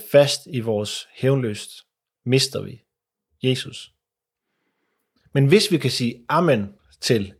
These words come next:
at Jesus lukker bogen om hævn, så tyder det på, det er faktisk helt tydeligt, mener jeg, at den her historie om Jesus, så vil Jesus blive hos os for at lære os den mere fremragende måde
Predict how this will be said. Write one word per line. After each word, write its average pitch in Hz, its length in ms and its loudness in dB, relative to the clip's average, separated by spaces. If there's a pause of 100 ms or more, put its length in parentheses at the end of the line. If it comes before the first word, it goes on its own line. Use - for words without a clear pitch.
at 113 180 -6
Jesus 123 540 -2 (120)
lukker 113 320 -2
bogen 110 380 -4
om 107 100 -8
hævn, 107 380 -10 (360)
så - 180 -18
tyder 214 260 4
det 202 100 2
på, - 340 -2 (1120)
det 135 60 -12
er - 40 -10
faktisk 139 180 -2
helt 156 180 0
tydeligt, 160 340 2
mener 123 180 0
jeg, 107 140 0
at - 40 -14
den 139 120 0
her 127 80 0
historie 127 320 -4
om 120 80 -8
Jesus, - 380 -12 (260)
så - 260 4
vil 139 360 0
Jesus 131 440 -2
blive 147 360 0
hos 123 300 -4
os - 420 -14 (680)
for 120 160 4
at 110 80 4
lære 120 340 2
os - 400 -8 (480)
den 113 120 2
mere 113 220 4
fremragende 110 800 -2
måde 110 500 -4